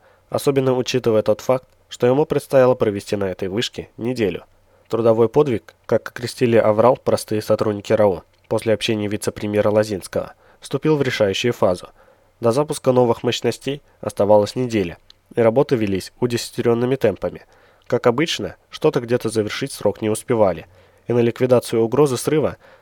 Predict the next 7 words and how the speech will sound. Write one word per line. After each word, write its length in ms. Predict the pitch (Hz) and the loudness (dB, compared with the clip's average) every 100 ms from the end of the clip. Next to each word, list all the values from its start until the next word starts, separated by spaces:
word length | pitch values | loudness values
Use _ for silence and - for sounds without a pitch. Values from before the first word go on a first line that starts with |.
| - | -4
сроков 400 | 131 113 - - _ _ _ - | 4 4 2 -10 _ _ _ -6
начальство 440 | 113 - 151 - 147 | -4 0 0 2 2
бросило 400 | 117 104 113 113 | 2 2 0 -2
всех, 320 | - 135 - | -2 -4 2
кого 220 | 107 92 | 0 2
только 260 | 95 - 123 | -4 -2 0
можно. 360 | 101 87 - | 0 -2 -12